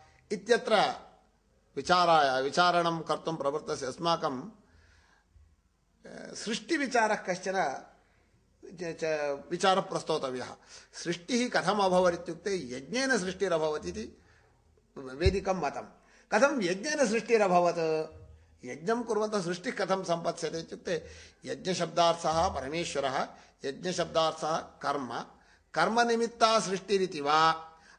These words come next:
अथवा परमेश्वरेण सृष्टं, परं ब्रह्मणा सृष्टं जगदिति वा, अथवा वेदपूर्विका सृष्टिरित्युक्ते वेदेन सृष्टमिति वा,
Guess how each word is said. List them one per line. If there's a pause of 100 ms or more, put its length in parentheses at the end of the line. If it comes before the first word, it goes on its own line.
अथवा
परमेश्वरेण
सृष्टं,
परं
ब्रह्मणा
सृष्टं
जगदिति
वा, (300)
अथवा
वेदपूर्विका
सृष्टिरित्युक्ते
वेदेन
सृष्टमिति
वा,